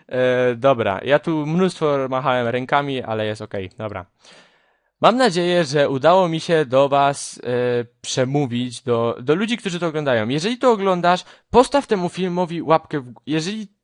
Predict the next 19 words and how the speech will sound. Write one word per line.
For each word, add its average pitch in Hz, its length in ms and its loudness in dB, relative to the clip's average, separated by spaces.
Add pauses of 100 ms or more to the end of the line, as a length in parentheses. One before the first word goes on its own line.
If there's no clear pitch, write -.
(160)
myśli-, 208 460 -2
uważasz, 175 460 2
jeżeli 185 320 -4
two-, - 360 -6
e, 147 140 -4
uważasz, 143 520 2 (400)
że 139 460 0
to, 196 120 4
co 214 120 -2
powiedziałem, 147 680 2
jest 139 440 -2 (220)
dobre, 110 400 0 (140)
że 127 140 -6 (440)
to 160 120 -2
się 156 200 -2
zgadza, 117 720 -2
że 104 120 -8
to 135 160 -4
jest, 135 440 -6